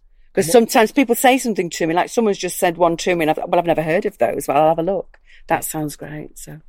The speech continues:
Speaker 1: any tips on where to look?
Speaker 2: Great.
Speaker 1: Gratefully received.
Speaker 2: And what's your website?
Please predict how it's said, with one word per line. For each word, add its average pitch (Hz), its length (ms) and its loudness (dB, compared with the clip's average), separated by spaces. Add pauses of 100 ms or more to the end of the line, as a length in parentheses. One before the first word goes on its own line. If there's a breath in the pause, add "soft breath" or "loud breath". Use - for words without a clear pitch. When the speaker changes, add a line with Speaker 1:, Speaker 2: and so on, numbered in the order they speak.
(240 soft breath)
Speaker 1:
any 208 180 4
tips - 320 0
on 165 120 2
where 160 160 2
to - 120 -6
look? 160 400 -8 (320)
Speaker 2:
Great. 170 120 0
Speaker 1:
Gratefully 170 300 -2
received. 175 720 -10
Speaker 2:
And 131 100 -14
what's 160 220 -8
your 160 280 -4
website? 196 340 -8